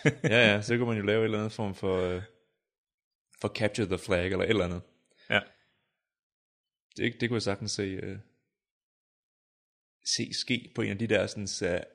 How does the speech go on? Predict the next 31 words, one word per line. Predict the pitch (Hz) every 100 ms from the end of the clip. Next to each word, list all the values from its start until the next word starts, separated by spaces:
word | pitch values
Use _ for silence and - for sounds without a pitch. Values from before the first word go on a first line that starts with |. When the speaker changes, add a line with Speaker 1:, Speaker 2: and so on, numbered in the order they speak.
| -
Speaker 2:
ak-, | - - _ -
ak-, | 107 -
aktivitetsbaner, | 104 - 107 104 - 143 - - - 92 92 113 107 - - - -
Speaker 1:
Nå, | 95
Speaker 2:
som, | 101 107
Speaker 1:
ja, |
du | 92
Speaker 2:
øh, | 95
Speaker 1:
tænker | 101 101
på | 101
sådan | 92 98
et | 95 95
event, | 104 104 107 -
øh. | 110 98 98 98 95
Speaker 2:
Nej, | 98 - _ _ _ _ _ _ _
nej, | - 104 101
men | 98
det | 101
ved, | - -
jeg | 104
ved | 101
ikke, | 104
der |
har | 101
været | 98
sådan | 107
en | 110 110
tendens | 110 110
til, | - 113
at, | 98 -
øh, | 101 98